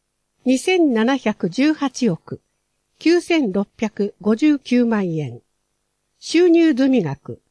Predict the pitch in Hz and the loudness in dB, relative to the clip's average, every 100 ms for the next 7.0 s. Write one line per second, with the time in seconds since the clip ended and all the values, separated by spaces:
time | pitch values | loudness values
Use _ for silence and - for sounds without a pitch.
0 | _ _ _ - 240 233 359 339 240 214 | _ _ _ -4 -2 0 0 0 0 -2
1 | 240 262 269 233 320 320 - 180 170 226 | -2 -4 -2 0 2 2 2 -2 0 0
2 | 180 - - - _ _ _ _ _ _ | -2 -6 -14 -18 _ _ _ _ _ _
3 | 226 - - 359 247 202 208 240 - 226 | -6 -6 -2 0 0 -2 -4 -4 -4 -6
4 | - 196 277 302 302 285 262 233 143 135 | -4 -2 -2 0 0 0 0 -4 -6 -12
5 | 123 127 _ _ _ _ _ _ _ - | -18 -20 _ _ _ _ _ _ _ -14
6 | - 320 320 302 247 175 147 - 147 | 0 2 4 4 2 -2 -8 -12 -16